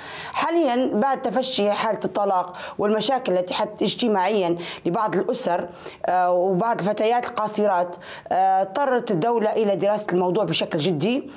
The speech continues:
آه، وطبعًا، آه، اقتراح أن تكون هناك دورات إرشاد أسري للتوعية الثقافية والتو-، والتوعية الاجتماعية للزواج وأهدافه.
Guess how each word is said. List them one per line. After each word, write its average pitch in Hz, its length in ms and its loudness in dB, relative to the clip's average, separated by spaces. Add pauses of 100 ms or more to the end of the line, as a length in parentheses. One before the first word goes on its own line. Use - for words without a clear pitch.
(300)
آه، 202 520 4
وطبعًا، 208 680 0
آه، 196 240 4
اقتراح 254 600 0
أن 214 120 2
تكون 226 300 0
هناك 208 640 2 (300)
دورات 202 640 0
إرشاد 190 460 0 (120)
أسري 208 500 0 (240)
للتوعية 190 760 0
الثقافية 185 600 -2
والتو-، 180 240 0
والتوعية 180 440 2
الاجتماعية 175 720 2
للزواج 190 720 2
وأهدافه. 180 800 0